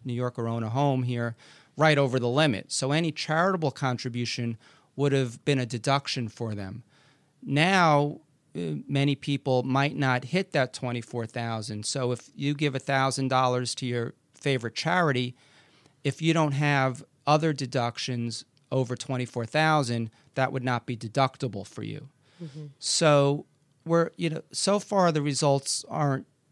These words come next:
Speaker 1: in, but there is a fear that many people might not give to charity because they used to give to their friend's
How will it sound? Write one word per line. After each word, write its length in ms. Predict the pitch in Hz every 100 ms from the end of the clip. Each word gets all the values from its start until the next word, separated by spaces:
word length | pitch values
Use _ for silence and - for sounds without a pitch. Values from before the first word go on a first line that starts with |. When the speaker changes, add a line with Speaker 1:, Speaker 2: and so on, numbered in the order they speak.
| _
Speaker 1:
in, 420 | 170 170 143 127 120 - _ _ _ _ _ _ _ -
but 340 | 151 143 - -
there 200 | 143 143
is 240 | 151 170 165
a 120 | 156
fear 720 | - - - - 240 220 190
that 160 | 170 160
many 220 | 160 156
people 340 | - 165 151 143
might 280 | 147 151
not 300 | 151 139 135
give 460 | - 190 170 139 - _ _ _ _ _
to 120 | - 151
charity 680 | - 127 117 117 123 131 139 _
because 480 | 139 - 131 120 -
they 120 | 147
used 220 | 156 151
to 100 | 170
give 360 | 139 156 156 -
to 140 | 160
their 140 | 147
friend's 680 | 135 - 143 143 143 143 -